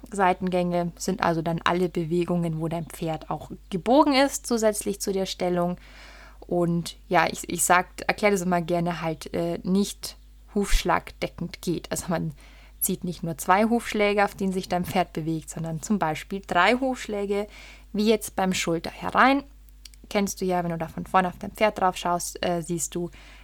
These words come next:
dass dein Pferd sich, ähm, auf drei Hufschlaglinien bewegt. Also das sind dann die Seitengänge.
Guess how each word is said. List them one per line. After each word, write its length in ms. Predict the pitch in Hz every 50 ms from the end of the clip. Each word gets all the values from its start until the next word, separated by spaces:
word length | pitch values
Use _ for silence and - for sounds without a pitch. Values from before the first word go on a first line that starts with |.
| -
dass 180 | - 208 190 -
dein 200 | - 180 180 175
Pferd 300 | - - 185 185 185 -
sich, 360 | - 180 180 175 - - - -
ähm, 260 | 185 175 175 180 - -
auf 200 | - 170 - -
drei 320 | - 170 165 165 175 175 - - - -
Hufschlaglinien 800 | 254 240 - - 202 185 170 175 170 165 165 170 165 165 165 160
bewegt. 460 | 143 180 175 160 156 151 - - - - - - - - - - - -
Also 240 | - 170 160 160 160
das 180 | - 156 -
sind 220 | - 170 160 160 -
dann 120 | 160 156
die 80 | 151 147
Seitengänge. 800 | - 175 165 165 175 - 220 214 208 214 214 214 226 240 254